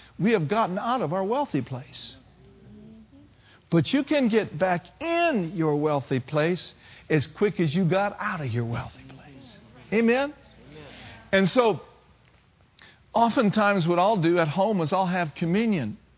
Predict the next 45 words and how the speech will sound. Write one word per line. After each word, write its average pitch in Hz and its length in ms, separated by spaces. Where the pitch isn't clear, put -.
And 165 120
I'll 185 200
do 233 240
not 233 200
only 214 260
a 156 40
checkup 220 560
from 151 160
the 143 80
neck 175 280
up. 117 280
What 214 140
does 214 140
a 190 60
checkup 208 440
from 160 160
the 156 80
neck 180 200
up 127 160
mean? 113 300
A 143 40
checkup 240 480
from 170 140
the 170 80
neck 202 260
up 143 160
would 143 140
be, 151 100
what 190 240
kind 220 180
of 180 60
attitudes 160 580
are 135 80
you 123 140
displaying? 120 640
What 180 140
kind 220 200
of 202 40
attitudes 185 540
are 165 80
you 156 100
displaying 160 460
toward 156 300
your 127 120
wife? 123 380